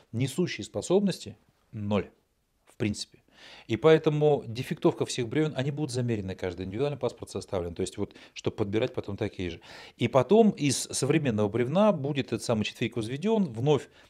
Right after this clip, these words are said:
воссоздана крыша с максимальным использованием сохранившихся элементов, и, э, покрытие у нас тоже луженое железо, то есть, э, профлист не останется.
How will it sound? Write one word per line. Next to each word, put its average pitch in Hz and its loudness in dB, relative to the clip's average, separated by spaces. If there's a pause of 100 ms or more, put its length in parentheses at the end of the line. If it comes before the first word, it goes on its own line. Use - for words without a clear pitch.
воссоздана 113 2
крыша 156 -2
с 160 -6
максимальным 135 -4
использованием 117 -6
сохранившихся 107 -6
элементов, 101 -4 (640)
и, 180 2
э, 127 6
покрытие 156 2
у 131 0
нас 117 -4
тоже 135 -2
луженое 104 -2
железо, 90 -10 (240)
то 104 0
есть, - -4
э, 101 6
профлист 131 -2
не 107 -4
останется. 87 -8